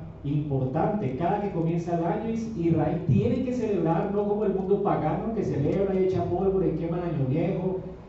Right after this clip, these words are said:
y comienzan a recordar lo que no hicieron y hacen planes para lo que harán y siguen viviendo sus vidas ajenas a Dios. Esto es pagano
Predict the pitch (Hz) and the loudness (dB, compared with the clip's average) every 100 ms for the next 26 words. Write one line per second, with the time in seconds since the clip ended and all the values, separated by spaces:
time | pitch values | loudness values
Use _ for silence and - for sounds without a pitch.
0 | - 135 139 135 123 120 - - 143 147 | -6 0 2 2 2 -2 -8 -4 2 2
1 | 170 170 175 165 160 135 135 147 160 156 | 2 0 0 2 0 2 0 0 0 0
2 | 135 139 - 175 180 170 143 156 156 156 | 0 0 0 0 0 0 0 0 0 0
3 | 160 165 165 160 151 139 123 120 156 160 | 0 -2 -4 -2 -2 0 0 0 0 0
4 | - - - - - 139 151 175 185 170 | -4 -10 -18 -12 -4 0 2 4 8 10
5 | 160 160 - - 165 175 170 - 151 156 | 10 8 4 0 2 2 2 -2 -2 0
6 | 156 - 196 226 254 - - 139 131 135 | 2 4 4 4 2 0 0 0 2 2
7 | 202 233 - - - - 190 196 208 202 | 4 2 0 -6 -10 -2 0 4 4 4
8 | - - 185 160 165 202 | 0 -2 0 2 2 2